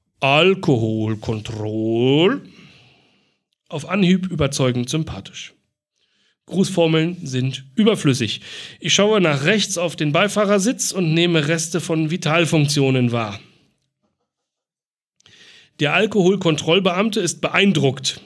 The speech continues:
vom Wodka-Geruch, der vom gesamten Auto verströmt.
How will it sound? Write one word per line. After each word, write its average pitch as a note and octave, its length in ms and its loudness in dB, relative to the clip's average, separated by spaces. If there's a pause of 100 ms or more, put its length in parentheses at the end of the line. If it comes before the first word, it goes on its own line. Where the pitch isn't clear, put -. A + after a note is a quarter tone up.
vom C3+ 300 -4
Wodka-Geruch, B2 680 -4
der C#3 160 -6
vom C#3 220 -4
gesamten C#3+ 480 -4
Auto B2+ 260 -10
verströmt. E3 460 0